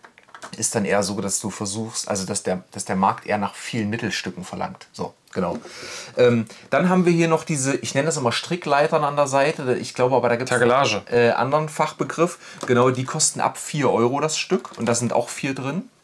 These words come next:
Speaker 1: Da sind
Speaker 2: Ja.
Speaker 1: wir schon wieder bei sechzehn Euro.
Speaker 2: Das sind
Speaker 1: Also
Speaker 2: die langen.
Speaker 1: ab
Speaker 2: Da gibt's nämlich lange und kurze.
Speaker 1: Ach, da gibt's lange und kurze.
Speaker 2: Genau.
Speaker 1: Aber hier sind nur
Speaker 2: Ähm,
Speaker 1: die drin, ne?
Speaker 2: Ja,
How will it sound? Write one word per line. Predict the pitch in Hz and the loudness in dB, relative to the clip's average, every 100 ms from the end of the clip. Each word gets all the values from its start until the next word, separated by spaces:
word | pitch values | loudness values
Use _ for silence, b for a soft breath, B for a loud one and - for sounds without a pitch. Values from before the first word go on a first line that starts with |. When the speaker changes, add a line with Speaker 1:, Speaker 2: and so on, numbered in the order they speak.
| _ | _
Speaker 1:
Da | - 101 | -4 0
sind | 110 | 2
Speaker 2:
Ja. | |
Speaker 1:
wir | 101 | 2
schon | 110 | 2
wieder | 107 | 2
bei | 101 | 2
sechzehn | 101 120 - 139 | 0 -2 -4 0
Euro. | |
Speaker 2:
Das | 131 | 2
sind | 131 | 4
Speaker 1:
Also | 147 | 4
Speaker 2:
die | 143 | 4
langen. | 139 147 104 - | 2 2 -2 -2
Speaker 1:
ab | 147 | 0
Speaker 2:
Da | 120 | 2
gibt's | 147 - | 0 -2
nämlich | 147 123 | -2 2
lange | 127 151 | 2 4
und | 127 123 | 0 -2
kurze. | - 131 - 95 | -2 -2 -2 -2
Speaker 1:
Ach, | 135 | 0
da | 165 | -2
gibt's | 147 - | -2 -2
lange | 147 | 0
und | 135 | -2
kurze. | 127 127 139 | 0 0 4
Speaker 2:
Genau. | 131 110 - - | 4 4 2 2
Speaker 1:
Aber | 123 | 4
hier | 135 135 | 6 6
sind | 143 143 | 6 6
nur | - | 4
Speaker 2:
Ähm, | |
Speaker 1:
die | 139 156 | 2 -2
drin, | - 104 | -2 0
ne? | 98 139 - _ _ - - - _ _ - | 0 -2 -4 _ _ -20 -20 -20 _ _ -10
Speaker 2:
Ja, | 139 165 160 123 | 0 4 4 2